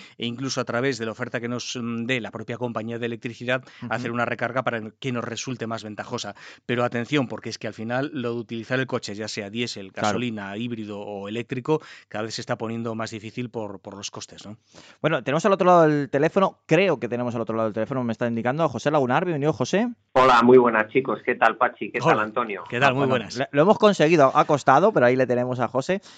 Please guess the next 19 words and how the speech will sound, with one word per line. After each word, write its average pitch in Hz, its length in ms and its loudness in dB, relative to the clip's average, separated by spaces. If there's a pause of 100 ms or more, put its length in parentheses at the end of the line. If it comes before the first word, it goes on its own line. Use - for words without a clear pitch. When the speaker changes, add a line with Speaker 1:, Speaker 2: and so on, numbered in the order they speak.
(120)
Speaker 2:
Bueno, 180 180 4
José, 175 260 4
te 113 140 -2
vamos 147 160 2
a 190 60 -2
tener, 165 220 2
ya 151 100 4
sabes, 143 240 2
en 123 280 -2
tu 127 120 -8
sección, 147 440 -2
por 135 140 0
supuesto, 135 320 0
de 147 80 2
seguridad, 120 460 2
pero 127 100 2
también 113 220 -2
queríamos 117 320 -2
saber 117 320 -4